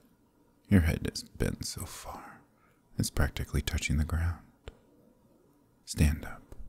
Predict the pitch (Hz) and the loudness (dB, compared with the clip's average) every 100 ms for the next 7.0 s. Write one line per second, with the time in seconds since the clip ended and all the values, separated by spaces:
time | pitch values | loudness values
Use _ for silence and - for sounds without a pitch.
0 | - _ - _ _ _ - 123 - - | -14 _ -20 _ _ _ 2 2 2 4
1 | 82 73 - - - - - - - - | 2 2 -8 -4 -2 -2 -4 -6 -8 -12
2 | - - - - - - _ _ - _ | -8 -8 -8 -16 -20 -20 _ _ -20 _
3 | _ - 80 71 76 - 110 - - - | _ 2 6 6 4 2 -4 -8 -18 -20
4 | _ _ - - _ _ _ _ - - | _ _ -20 -20 _ _ _ _ -20 -20
5 | _ - 90 80 69 - - 76 90 - | _ 6 10 10 8 -2 -4 -4 -4 2
6 | - 69 - - 85 85 73 78 - | 4 4 0 6 8 8 6 0 -8